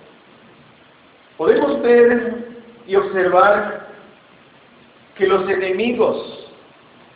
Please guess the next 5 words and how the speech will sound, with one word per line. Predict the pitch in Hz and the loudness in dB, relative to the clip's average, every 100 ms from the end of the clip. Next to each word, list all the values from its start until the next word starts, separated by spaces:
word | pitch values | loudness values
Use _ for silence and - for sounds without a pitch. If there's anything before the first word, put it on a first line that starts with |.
| _ _ _ - | _ _ _ -10
siempre | 208 262 262 226 185 | -2 -2 -2 -2 0
van | 180 185 | 0 0
a, | 190 180 160 - | 0 -2 -2 -6
a | 151 147 147 | -4 -2 -2
atacar | 160 156 160 175 180 170 - - | -2 -4 -2 0 0 0 -6 -14